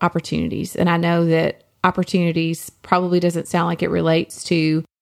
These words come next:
burnout and blooming, but it did. So I wanted to share a little bit about how last year got started and then some of those words of wisdom that I sh-, was able to share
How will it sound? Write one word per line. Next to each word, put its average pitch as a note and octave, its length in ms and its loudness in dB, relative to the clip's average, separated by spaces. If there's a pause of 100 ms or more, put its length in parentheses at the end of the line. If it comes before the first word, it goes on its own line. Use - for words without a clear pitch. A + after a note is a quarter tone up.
(320)
burnout E3 520 2
and E3 180 -2
blooming, F3 480 0 (400)
but E3+ 260 0
it F3+ 140 0
did. - 400 -2
So E3 420 0 (300)
I G3+ 60 2
wanted A#3 180 2
to F3+ 80 2
share F3 240 -2
a E3+ 60 0
little E3+ 180 0
bit F#3+ 140 -2
about D#3 360 0 (140)
how G3+ 300 0
last F#3+ 320 0
year E3+ 100 2
got E3 220 -2
started E3 600 0 (340)
and F3 160 4
then E3+ 420 0
some - 120 -10
of F3 60 0
those E3 180 0
words D#3+ 260 0
of E3+ 80 -6
wisdom E3 280 0
that D#3+ 80 0
I E3 100 0
sh-, - 160 -8
was F3 160 2
able D#3+ 200 2
to D#3+ 60 0
share D3 460 0